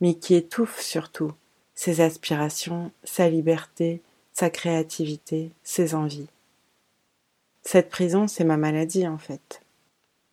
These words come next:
De quoi avais-je besoin à présent pour enfin faire ce saut ?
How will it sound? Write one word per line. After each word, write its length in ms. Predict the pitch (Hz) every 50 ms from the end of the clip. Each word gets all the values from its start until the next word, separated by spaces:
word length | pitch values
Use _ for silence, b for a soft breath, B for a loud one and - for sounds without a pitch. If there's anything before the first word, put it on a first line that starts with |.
| _ _ _ _ _ _
De 120 | - 180 196
quoi 220 | 190 - 233 240
avais-je 320 | 233 196 175 170 160 160 165
besoin 420 | 160 170 160 160 175 180 175 170
à 40 | 160
présent 460 | - - - 165 151 156 156 147 - - _
pour 200 | - 180 170 170
enfin 360 | 170 170 170 - - 170 165
faire 280 | 156 - 170 165 165
ce 160 | - - - 156
saut ? 320 | - - - 156 151 151